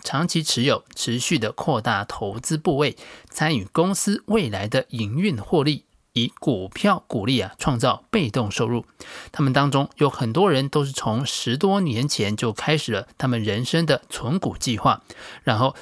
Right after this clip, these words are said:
就这么坚持了十年、十五年。我一直在思考，到底十几年前他们经历了什么，是什么让他们想到要抱着股票不放？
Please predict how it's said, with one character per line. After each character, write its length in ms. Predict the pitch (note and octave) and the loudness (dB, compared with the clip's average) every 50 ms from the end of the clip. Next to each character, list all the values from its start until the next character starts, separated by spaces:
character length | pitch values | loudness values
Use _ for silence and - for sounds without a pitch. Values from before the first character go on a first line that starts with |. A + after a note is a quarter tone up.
| - - | -8 -2
就 100 | - C#3+ | -2 2
这 140 | - E3+ | 2 4
么 100 | D3 B2+ | 2 2
坚 300 | A#2+ - - F3 F3+ F3+ | 0 2 2 2 2 2
持 200 | - - - A#2 | 0 -2 -2 0
了 140 | A2+ A#2+ A2+ | 0 0 0
十 320 | - - - - A#2+ B2+ E3 | 0 0 -2 0 0 2 2
年、 360 | F3 D3 A2+ A2+ B2+ C3 C3 | 2 2 2 2 2 0 0
十 240 | C3 - - - - | -2 -4 -4 -2 0
五 140 | D3 B2+ G2+ | 0 0 -2
年。 260 | G2 F#2+ G2 A#2 D3+ - _ - - _ - - - - - - - - | -2 -2 -2 -2 -2 -4 _ -20 -20 _ -20 -20 -18 -16 -16 -18 -8 0
我 140 | - C#3+ F3 | 2 2 4
一 40 | |
直 120 | D3+ D3 D3 | 4 2 2
在 160 | D#3+ E3+ D3+ | 2 4 2
思 240 | - - - G#3 G3+ | 2 2 2 0 0
考， 260 | - - A2+ G#2+ A2 | 2 2 2 2 2
到 160 | B2 E3+ E3 | 4 2 2
底 160 | C3+ B2+ A#2 | 2 2 0
十 220 | A#2 - - G#3 F#3 | 0 0 0 0 0
几 180 | - - C3+ | 0 0 0
年 260 | A2 G#2 A2 C3+ F3 F3 | 2 2 2 2 2 2
前 320 | - - A2 A2 B2+ D3 | 0 0 2 2 0 0
他 120 | - D#3+ | 2 2
们 120 | D3+ C3 B2+ | 2 2 0
经 280 | B2+ - F#3 G3 G3+ | 0 0 0 2 2
历 120 | A3 A3 F3 | 4 2 2
了 80 | A#2 | 2
什 160 | G#2+ - - F2+ | 0 -2 -2 -2
么， 220 | F#2+ A2+ E3 - - - - - - - - | 0 0 -2 -2 -4 -14 -16 -16 -16 -12 -6
是 300 | - - F#3 E3 - - - | -2 2 2 2 0 -2 -6
什 180 | - - - G#3 | -4 -2 0 2
么 160 | A2 - - | 2 0 0
让 240 | - F#3+ G3+ F3+ D#3+ | 2 2 2 2 2
他 140 | D#3 F#3 F3+ | 2 0 2
们 160 | D#3 D3+ D3+ | 2 2 2
想 480 | D3 - - - - A#2 F#2+ F#2 F#2+ G2+ | 0 0 0 0 0 0 -2 -2 -2 2
到 240 | - F#3+ F3 D3+ - | 4 4 4 4 0
要 200 | - D#3 D3+ E3 | -2 0 0 0
抱 340 | - - - G#3 G#3 E3 B2 | 0 2 2 4 4 4 0
着 220 | - - A#2+ A2 | 0 -2 -2 -2
股 260 | - - - - G#2 F#2 | -2 -6 -10 -10 -8 -8
票 220 | - - C#3 A#2+ | -4 -2 -2 -2
不 140 | A2+ G#2+ F#2 | -2 -2 0
放？ 240 | - C3 B2 - | 2 2 0 0